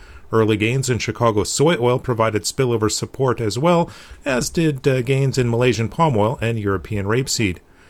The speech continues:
The Canadian dollar, though, it's also stronger this morning, and that is tempering the upside somewhat in canola.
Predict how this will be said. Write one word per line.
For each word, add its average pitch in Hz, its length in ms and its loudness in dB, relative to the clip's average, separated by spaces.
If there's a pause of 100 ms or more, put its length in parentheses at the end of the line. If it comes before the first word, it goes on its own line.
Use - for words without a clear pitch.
(220)
The 107 80 -6
Canadian 117 440 2
dollar, 151 340 4
though, 131 200 4
it's 180 160 0
also 156 320 2
stronger 120 480 0
this 113 280 -2
morning, 135 320 0
and 139 100 -2
that 156 220 -2
is 196 180 -4
tempering 170 460 -4
the 120 100 0
upside 120 400 -2
somewhat 101 560 -2
in 92 280 -8
canola. 107 760 0